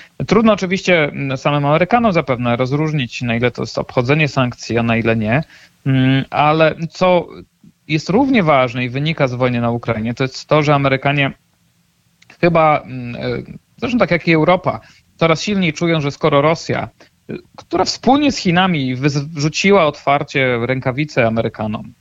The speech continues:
choćby na inauguracji Igrzysk Olimpijskich, w dekompozycji, w złamaniu tego amerykańskiego ładu, że trzeba w jakiś sposób działać zawczasu, że trzeba się,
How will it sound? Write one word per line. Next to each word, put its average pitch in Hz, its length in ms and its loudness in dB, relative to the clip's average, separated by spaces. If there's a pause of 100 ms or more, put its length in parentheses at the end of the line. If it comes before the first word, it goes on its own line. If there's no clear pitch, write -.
(100)
choćby 127 420 0
na 120 420 -2
inauguracji 127 760 -2
Igrzysk 151 240 0
Olimpijskich, 110 640 -6 (160)
w 127 180 -18 (260)
dekompozycji, 147 800 0
w 110 40 -12
złamaniu 131 440 2
tego 113 200 -2
amerykańskiego 113 580 -2
ładu, 107 340 0 (360)
że 143 340 2
trzeba 170 520 0
w - 80 -10
jakiś 160 260 -4
sposób 139 340 -4
działać 131 260 2
zawczasu, 127 500 -4
że 113 120 -8
trzeba 131 320 0
się, 120 320 -4